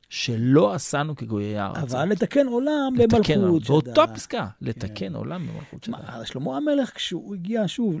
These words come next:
Speaker 2: לשיא הפסגה שלו, כשהוא מקים את בית מקדש, אז הוא מתפלל גם על, אה, העמים.
Speaker 1: נכון מאוד, ואגב, צריך להגיד שחלק גדול מהתפילה שם עוסקת <laughs> בדבר הזה. זאת אומרת, קודם כל בכלל עוסקים בתפילה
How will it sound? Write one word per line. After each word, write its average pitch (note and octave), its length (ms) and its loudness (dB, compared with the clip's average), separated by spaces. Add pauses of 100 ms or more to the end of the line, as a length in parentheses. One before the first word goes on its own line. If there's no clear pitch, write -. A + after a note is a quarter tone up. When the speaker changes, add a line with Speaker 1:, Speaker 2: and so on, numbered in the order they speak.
(100)
Speaker 2:
לשיא C3 800 -6
הפסגה D3+ 520 -2
שלו, G3 720 -2
כשהוא D3+ 200 -14
מקים - 260 -6
את D#3+ 120 -4
בית D#3+ 200 -6
מקדש, A#2 680 -10 (440)
אז A#2+ 200 -12
הוא C#3+ 300 0
מתפלל C#3+ 420 -4
גם B2 280 -8
על, C#3 260 -4
אה, D#3 220 -2
העמים. E3+ 680 -4 (960)
Speaker 1:
נכון G2+ 200 0
מאוד, F#2+ 220 0
ואגב, C3 540 -2
צריך A2+ 160 -12
להגיד A2+ 240 -6
שחלק C3 360 -6
גדול A#2+ 480 0
מהתפילה A2+ 560 -6
שם - 280 -6
עוסקת - 400 -10
<laughs> - 80 -10
בדבר G2+ 400 -6
הזה. E2+ 180 -8 (460)
זאת - 100 -12
אומרת, A2 160 0
קודם F#3 160 0
כל G3 100 -4
בכלל C3 300 -4
עוסקים G2+ 300 -6
בתפילה F2+ 460 -6